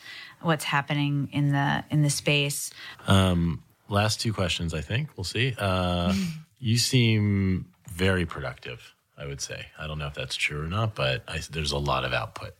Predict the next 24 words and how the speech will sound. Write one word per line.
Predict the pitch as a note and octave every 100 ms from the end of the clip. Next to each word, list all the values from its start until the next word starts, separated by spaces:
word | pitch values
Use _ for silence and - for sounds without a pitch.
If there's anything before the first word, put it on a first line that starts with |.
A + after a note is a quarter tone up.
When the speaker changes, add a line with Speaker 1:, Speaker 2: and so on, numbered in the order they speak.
| -
Speaker 2:
And, | C#2+ C2+ C2+
uh, | C2 B1+ B1 - -
it's | D2 -
the, | - C#2+ -
it | D2 D2+
seems | E2 D2+
like | C#2 C#2+ -
just | - D2 -
from, | C#2 C2 - - -
you | D2
know, | C2
following | - D2 C2+ C2+
feeds | - C#2+ C#2
of | C2
yours | C2 B1
and | B1+
stuff, | - B1+ -
like, | B1 -
you | C#2+ C#2
are, | C2 A#1+ - - - - - -
you're | F2
doing | E2 D2
a | B1+
lot. | B1+ -